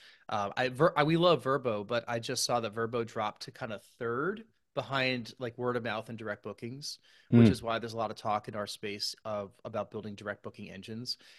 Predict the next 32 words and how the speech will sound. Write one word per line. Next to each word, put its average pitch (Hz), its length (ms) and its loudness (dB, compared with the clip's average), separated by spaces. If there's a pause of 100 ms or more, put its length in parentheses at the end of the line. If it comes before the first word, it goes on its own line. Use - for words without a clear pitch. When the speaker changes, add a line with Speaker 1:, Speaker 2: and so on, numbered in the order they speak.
(160)
Speaker 1:
And 135 100 2
Speaker 2:
Yeah. 147 100 6
Speaker 1:
then, 135 220 0
you 151 140 -2
know, 127 120 0
in, 131 280 -2
in 131 460 -6
here, 147 280 0
we 131 120 -2
see 131 160 -4
a 120 60 -2
lot 113 260 -2
of 107 100 -10
marketing 110 360 -6
for 117 100 -10
booking 113 280 -12
dot 101 200 -8
com, 104 240 -10
but 104 120 -10
I, 104 300 -8
you 110 100 -16
know, 98 160 -12 (400)
we 143 100 2
haven't 143 200 6
even 120 160 -4
explored 151 380 -2
that 113 180 0
because 117 280 -6
I 113 60 2
don't 110 160 -10
need 104 200 -14
to - 260 -18